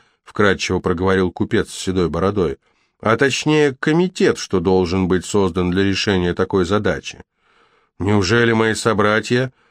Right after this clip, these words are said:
знающие меня много лет, могут полагать, что я стремлюсь к единоличной власти?» Орис попытался изобразить обиду, хотя, на мой взгляд, слишком театрально. Собравшиеся в Доме мудрости люди действительно знали его как облупленного,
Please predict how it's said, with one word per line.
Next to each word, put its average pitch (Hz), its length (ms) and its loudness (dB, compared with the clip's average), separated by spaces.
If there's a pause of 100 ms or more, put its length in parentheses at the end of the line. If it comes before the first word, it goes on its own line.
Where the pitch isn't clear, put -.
(180)
знающие 104 640 0
меня 113 300 4
много 104 400 2
лет, 95 420 -2 (420)
могут 117 400 2
полагать, 110 680 2
что - 240 -4
я 101 320 2
стремлюсь 127 540 0
к - 60 -20
единоличной 117 720 2
власти?» 156 560 -2 (500)
Орис 95 320 2
попытался 95 600 0
изобразить 90 500 -2
обиду, 101 460 0 (320)
хотя, 156 460 -2
на 139 140 0
мой 135 200 2
взгляд, 117 360 0
слишком 117 440 0
театрально. 92 640 0 (640)
Собравшиеся 147 800 0
в 120 80 -2
Доме 143 220 4
мудрости 131 500 0
люди 131 280 2
действительно 117 680 2
знали 98 320 2
его 95 200 2
как 101 220 -2
облупленного, 98 800 2